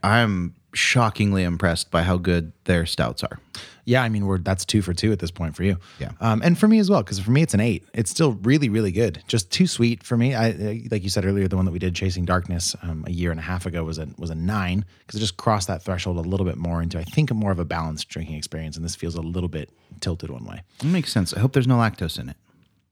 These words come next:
Speaker 2: They'd tell you.
Speaker 1: I hope.
Speaker 2: Yeah. Um, but okay, you got anything else on For Everett?
Speaker 1: No, let's put it to bed and, uh, wake it up later with lumberjack style.
Speaker 2: Okay, once again, you're listening to Fresh Hop Cinema,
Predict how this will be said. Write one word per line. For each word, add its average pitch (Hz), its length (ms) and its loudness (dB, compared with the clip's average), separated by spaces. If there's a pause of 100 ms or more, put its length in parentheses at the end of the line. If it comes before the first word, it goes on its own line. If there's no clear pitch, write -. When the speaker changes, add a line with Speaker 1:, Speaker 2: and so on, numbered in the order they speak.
(220)
Speaker 2:
They'd 131 280 4
tell 73 180 -8
you. 71 140 -14 (180)
Speaker 1:
I 180 80 2
hope. 87 380 -2
Speaker 2:
Yeah. 90 200 2 (280)
Um, 131 340 4
but 190 200 4
okay, 113 220 2 (100)
you 131 100 4
got 135 100 6
anything 123 200 2
else 113 140 2
on 104 120 4
For 95 180 -2
Everett? - 300 -4
Speaker 1:
No, 202 340 4
let's - 100 -8
put 143 160 2
it 147 100 -2
to 123 60 -4
bed 151 380 4 (100)
and, 107 220 4
uh, 104 180 4
wake 110 220 2
it 110 60 0
up 120 160 -2
later 113 180 2
with 107 180 -4
lumberjack 107 460 0
style. - 300 -6 (100)
Speaker 2:
Okay, 147 180 4
once 127 200 2
again, 139 160 4
you're 123 100 2
listening 117 220 2
to 92 60 0
Fresh 95 180 2
Hop - 160 -8
Cinema, 123 300 2